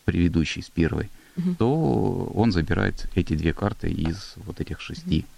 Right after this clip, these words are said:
Speaker 1: разложенных на столе. И, соответственно, тот игрок, у кого окажется по итогам игры больше карт,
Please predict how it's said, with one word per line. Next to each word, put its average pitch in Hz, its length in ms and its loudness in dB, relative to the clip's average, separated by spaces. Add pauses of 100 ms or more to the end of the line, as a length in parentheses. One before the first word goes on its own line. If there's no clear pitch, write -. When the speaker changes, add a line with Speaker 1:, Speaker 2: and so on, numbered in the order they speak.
Speaker 1:
разложенных 69 580 -2
на - 80 -2
столе. - 320 -10 (640)
И, 123 340 6
соответственно, 87 600 0
тот 87 220 2
игрок, 78 340 2
у 98 120 -10
кого 78 280 0
окажется 73 600 -6
по 76 100 0
итогам 76 360 -2
игры 73 200 -2
больше 80 300 -2
карт, - 260 -4